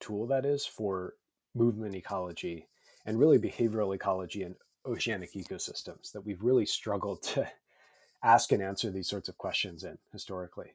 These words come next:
And so, yeah, that's really become a central part of how I think about my research now. And I hope it can be, uh, influential on how some others think about research, is just how valuable this approach can be,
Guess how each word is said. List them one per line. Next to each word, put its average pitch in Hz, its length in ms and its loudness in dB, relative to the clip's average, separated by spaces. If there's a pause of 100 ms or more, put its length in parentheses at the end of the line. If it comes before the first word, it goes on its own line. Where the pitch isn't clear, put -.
(100)
And 113 140 0
so, 135 200 4 (100)
yeah, 160 160 12
that's - 340 4 (160)
really 123 680 6
become 107 360 -4
a 95 120 -6 (440)
central 110 420 -2
part 110 220 4
of 104 80 -2
how 92 180 -6
I 95 200 -4 (200)
think 135 180 -6
about 131 300 0
my 127 60 -6
research 127 420 -2
now. 123 120 -4
And 98 100 -4
I 92 40 -4
hope 117 320 -2
it 123 200 -8
can 104 260 -8
be, 95 420 -8 (100)
uh, 95 240 -8
influential 98 640 -4
on 90 180 -4 (120)
how 95 220 -4
some 92 240 0
others 143 400 2 (180)
think 135 180 -2
about 131 200 6
research, 135 340 0
is 113 120 -2
just - 220 -4
how 110 140 4
valuable 101 560 0
this 95 240 -10
approach 101 420 -8
can 90 200 -12
be, 92 360 -6